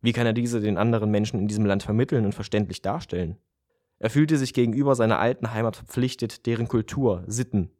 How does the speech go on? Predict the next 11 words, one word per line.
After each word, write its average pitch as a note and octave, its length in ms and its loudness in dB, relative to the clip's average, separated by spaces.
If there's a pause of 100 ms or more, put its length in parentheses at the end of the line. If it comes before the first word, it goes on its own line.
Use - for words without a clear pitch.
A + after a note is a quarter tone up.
Gebräuche G#2+ 560 2
und G2 200 -6
Denkart G2 380 -2
den F#2 140 -4
neuen A2 240 2
Menschen G2+ 460 0
in F#2 140 -8
der F2 100 -2
neuen G#2+ 340 0
Heimat G#2 260 -2
nahezubringen, G#2 680 -2